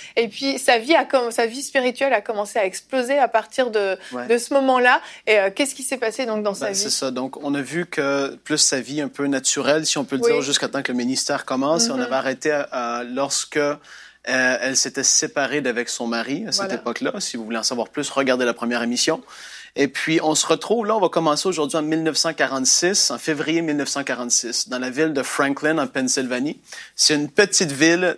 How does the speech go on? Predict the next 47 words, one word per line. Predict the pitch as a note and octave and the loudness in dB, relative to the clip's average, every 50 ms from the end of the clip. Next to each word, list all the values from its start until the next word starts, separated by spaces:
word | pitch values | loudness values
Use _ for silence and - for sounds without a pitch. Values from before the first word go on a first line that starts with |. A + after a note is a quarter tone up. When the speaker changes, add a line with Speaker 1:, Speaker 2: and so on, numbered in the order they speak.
| - - | -4 -6
Speaker 2:
dans | C3 C#3+ C#3+ D3 | 0 2 4 4
le | D3+ D3+ | 4 2
bois, | C#3 B2 C#3+ D3 D3 D3 D3 D#3 D#3+ | -2 -2 2 4 6 6 6 6 4
je | D3+ B2 | 0 -4
veux | B2 C3 | -6 -6
dire, | B2+ C#3 C3 | -2 -2 -2
tu | - - - | -2 0 -2
t'attends | D3+ C#3+ - D3 C#3 | -2 0 0 0 0
pas | C3 - E3 D3+ | 2 4 4 4
à | C#3+ C3+ | 4 2
un | |
gros | B2+ C3 C3 G#2+ D3+ D3 | -2 -4 -4 -2 -4 -2
truc, | - - D#3+ D#3+ D#3 | -2 0 0 0 0
c'est | - - C#3 - | 0 -2 -2 0
pas | D3 D3+ | 0 0
New | D#3 D#3 D#3 D#3 | 0 0 0 0
York | D#3 D#3+ D#3 D#3 D#3 D#3 - D#3 | 2 4 4 4 4 4 2 -2
avec | - - | -8 -4
les | D3 | -4
gros | C#3 C#3+ B2+ D3 | -4 -2 -2 -2
buildings, | C#3+ D3 D3 C#3+ C3+ D3 D3+ D#3+ D3+ | -2 -2 -4 -2 -2 -2 -2 0 0
c'est | B2+ - - | 0 0 0
Speaker 1:
<laughs> | B2+ B2 | 0 0
Speaker 2:
vraiment | D3 D3 D#3+ F3 G3+ - - - | 2 2 4 4 4 2 2 0
<laughs> | G#3 F3 - - | 0 2 4 4
un | G#3 F3+ | 4 2
village | E3 D3 D3 E3+ F3+ E3 D#3+ D#3 D#3+ F3 F#3 E3+ - | 2 0 -2 0 4 4 6 6 6 4 2 0 0
qui | - D#3 | 0 2
est | C#3+ | 2
là. | D#3 E3+ | 2 2
Je | E3+ | 0
suis | - D3+ | 0 -2
allé | D3+ D3+ | 0 0
le | D3+ | 0
voir | C#3+ C3+ D3+ D#3+ E3 | 2 2 2 2 2
sur | D#3+ - - C3+ | 0 -2 -4 -2
Internet | D3 D3 C#3+ D#3+ C#3 C#3 D3+ E3 F#3+ F#3 - | -2 -2 0 0 0 0 0 -2 -2 -4 -4
parce | D#3 C#3+ - | -4 -4 -2
que | - G3 | -2 -2
je | F3 | -2
me | C#3+ C#3 | -2 -4
suis | C3+ - | -4 -4
dit, « | C3 B2+ C#3+ - | -6 -4 -4 -2
C'est | - F#3 G3 | 0 0 0
où | A3 A3 G3+ | 0 0 0
ça ? | - - E3 E3 G3+ A3 | 0 2 2 0 0 -2
Speaker 1:
Mhm. | G#3+ A3+ A3+ A3+ B3+ | -6 -6 -6 -4 -4